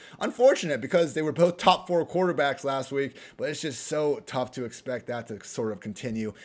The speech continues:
if they're gonna be splitting reps the way they did, uh, the previous week. Stay the hell away from this Pittsburgh Maulers offense. You know, <laughs> Kirby Wilson, we thought he was coming in as maybe the most established, the run-esque minded coach in the league, and he firmly sh-, uh, proved that to be correct.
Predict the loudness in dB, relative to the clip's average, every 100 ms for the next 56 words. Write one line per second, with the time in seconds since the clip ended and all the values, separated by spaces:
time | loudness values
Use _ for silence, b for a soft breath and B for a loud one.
0 | B -10 -8 -8 -6 -8 -10 -6 -6 -6
1 | -8 -10 -10 -10 -8 -8 -12 -8 -6 -6
2 | -8 b b -8 -6 -6 -4 -2 -2 -2
3 | 0 -2 -2 b b -4 4 4 4 2
4 | 2 2 2 0 -2 -8 -6 -6 -4 -4
5 | -2 0 0 -2 -4 -4 -2 -2 -4 -6
6 | -8 -10 -10 0 2 4 2 2 0 -2
7 | -6 B B -6 0 2 2 2 0 0
8 | 0 2 2 2 0 -2 -2 -2 0 -2
9 | -2 -2 -2 -4 -8 -4 -4 -4 -6 -6
10 | -4 -4 -6 -12 -18 -6 -4 -4 -6 -6
11 | -4 -4 -4 -2 -2 -2 -6 -4 -4 -6
12 | -8 B B -10 -10 -6 -4 -4 -4 -6
13 | -8 -8 -4 -4 -4 -6 -4 -4 -6 -8
14 | -10 -8 -6 -6 -6